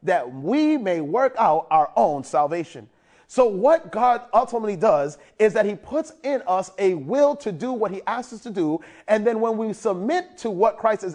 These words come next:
asking us to do, then he empowers us to actually do it. But we must actually put forth an effort.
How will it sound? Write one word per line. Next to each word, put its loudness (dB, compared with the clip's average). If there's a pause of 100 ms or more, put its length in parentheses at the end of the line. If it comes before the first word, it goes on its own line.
asking 0
us -4
to -12
do, -4 (260)
then 0 (100)
he -6
empowers 0
us -4
to -2
actually -2
do -4
it. -10 (440)
But 2
we -4
must -2 (160)
actually -4
put -2
forth -2
an -6
effort. -4